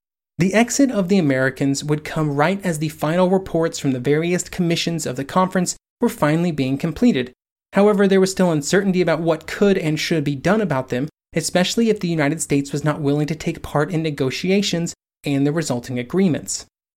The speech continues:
Even without the Americans involved, there were still plenty of important differences of opinion among the remaining participants. The British were never going to go back to the gold standard,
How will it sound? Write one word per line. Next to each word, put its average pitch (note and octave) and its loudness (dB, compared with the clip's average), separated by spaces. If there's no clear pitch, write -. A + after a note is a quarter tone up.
Even B3 2
without F#3+ 0
the F#3+ 2
Americans D3+ 0
involved, A#2+ 0
there D#3 0
were E3+ 0
still G#3+ 2
plenty A3 0
of F3+ -4
important F3+ -2
differences D#3 -2
of C#3+ -4
opinion C#3 -2
among C3+ 0
the F3+ 0
remaining B2 -2
participants. D3+ -2
The F#3 2
British C4+ 0
were F3 0
never E3+ 2
going E3+ 0
to D#3+ -2
go C#3+ 2
back C3 0
to C#3+ -4
the C3+ 0
gold B2 -4
standard, A#2 -8